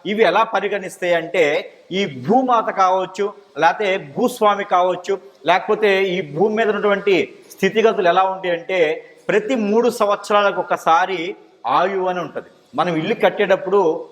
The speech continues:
ఆయువు పెడతాం. అది నలభై సంవత్సరాల, యాభై సంవత్సరాల, డెబ్బై ఐదు సంవత్సరాల,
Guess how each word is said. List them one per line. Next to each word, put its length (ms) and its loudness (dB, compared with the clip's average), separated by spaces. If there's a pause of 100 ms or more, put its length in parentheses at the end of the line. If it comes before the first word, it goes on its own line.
(140)
ఆయువు 260 2
పెడతాం. 340 -6 (260)
అది 200 0
నలభై 360 0
సంవత్సరాల, 600 0 (260)
యాభై 300 0
సంవత్సరాల, 640 0 (260)
డెబ్బై 280 4
ఐదు 240 0
సంవత్సరాల, 680 0